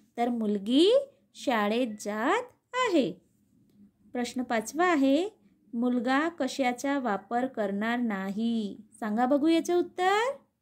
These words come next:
अगदी बरोबर. मुलगा प्लॅस्टिक पिशवीचा वापर करणार नाही. मुलगा कशाचा वापर करणार नाही?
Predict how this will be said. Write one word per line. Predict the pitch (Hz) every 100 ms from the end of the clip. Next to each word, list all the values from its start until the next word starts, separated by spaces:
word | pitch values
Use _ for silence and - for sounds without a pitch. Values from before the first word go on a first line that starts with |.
| _ _ _ _ _ _ _ _ _ -
अगदी | 320 320 285 320 349
बरोबर. | 294 277 247 220 220 208 190 - - - - _ -
मुलगा | 220 220 208 262 302
प्लॅस्टिक | 339 - 247 233 - - 403 -
पिशवीचा | 320 285 - 247 254 247 269 277
वापर | 226 208 - 240 247
करणार | 226 208 202 247 403 554 571 - 220
नाही. | 202 190 190 190 220 233 220 196 - - _ _ _
मुलगा | 208 208 226
कशाचा | 240 226 240 240 277
वापर | 277 277 285
करणार | 285 285 285 302
नाही? | 302 302 311 349